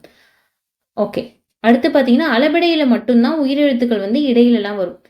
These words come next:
இப்ப பாத்தீங்கன்னா கெடுப்பதும், கெடுப்பதும் அப்படின்னு சொல்லிட்டு அளபெடை வந்து ஒரு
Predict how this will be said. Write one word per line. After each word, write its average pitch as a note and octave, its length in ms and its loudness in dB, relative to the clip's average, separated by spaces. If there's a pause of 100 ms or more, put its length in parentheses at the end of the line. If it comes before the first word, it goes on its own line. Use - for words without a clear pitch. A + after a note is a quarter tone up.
(120)
இப்ப - 200 -20
பாத்தீங்கன்னா A3+ 480 0 (500)
கெடுப்பதும், A#3+ 720 0 (2250)
கெடுப்பதும் A#3 580 0
அப்படின்னு F#3+ 300 -8
சொல்லிட்டு F#3 340 -8
அளபெடை G#3 400 -4
வந்து F#3+ 200 -6
ஒரு G#3 120 -4